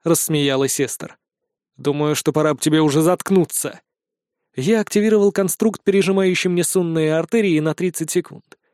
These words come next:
Рискованно, опасно, смертельно опасно, но иного выхода нет. Шею тут же пережало, отсекая доступ кислорода. Это не страшно, хотя страх на самом деле был и сильный,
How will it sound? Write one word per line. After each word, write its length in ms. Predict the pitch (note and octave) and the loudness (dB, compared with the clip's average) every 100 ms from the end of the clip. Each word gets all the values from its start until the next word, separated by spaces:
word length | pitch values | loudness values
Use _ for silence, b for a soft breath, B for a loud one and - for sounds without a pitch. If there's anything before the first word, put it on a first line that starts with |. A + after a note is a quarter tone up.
| _ _ _ | _ _ _
Рискованно, 600 | - C3+ - E3+ G3 F#3 - _ _ _ - | -8 -8 -4 -2 -2 -4 -10 _ _ _ -6
опасно, 540 | D3+ - B2+ - F3+ - _ _ | -4 0 -2 -2 -8 -10 _ _
смертельно 760 | - D3+ C3+ - D#3 A#3+ C4+ A3+ | -8 -6 -6 -2 0 0 0 -2
опасно, 440 | - B2+ - - B B B | -2 -4 -4 -14 B B B
но 160 | E3+ | 0
иного 320 | D#3 D#3+ D#3 C#3+ | 2 2 2 2
выхода 340 | C#3+ D3 C3+ | 0 0 -2
нет. 300 | B2 A#2+ - _ _ _ _ _ _ | -4 -14 -20 _ _ _ _ _ _
Шею 360 | - - A#3 G#3+ | -6 0 2 2
тут 180 | A3 G3 | 0 0
же 120 | F#3 | 0
пережало, 520 | G3+ G3 F3 G#3+ C#3+ | 2 2 2 2 0
отсекая 460 | B2 - D3 C#3+ C3+ | -2 -4 0 0 2
доступ 300 | C#3 - C3 | -2 -4 -8
кислорода. 640 | D3 - C#3 C3 - F3 _ _ _ _ _ - | -8 -4 -2 -2 -6 -18 _ _ _ _ _ -6
Это 300 | G#3 E3 C#3 | -6 -4 -6
не 100 | C3 | -6
страшно, 680 | - C3+ A2 - - C3+ B B | -8 -10 -10 -14 -14 -18 B B
хотя 260 | - E3 D#3 | -6 -4 -2
страх 440 | - F#3 G#3 B3+ | -4 -2 0 0
на 80 | C4+ | 0
самом 280 | C4 C#4 B3+ | 2 0 2
деле 220 | C4 C#4 | 2 2
был 300 | A#3+ D#4+ A3+ | 4 4 4
и 60 | D#3 | 2
сильный, 600 | - C4 C4+ D3 C3 - | 2 2 2 0 -6 -10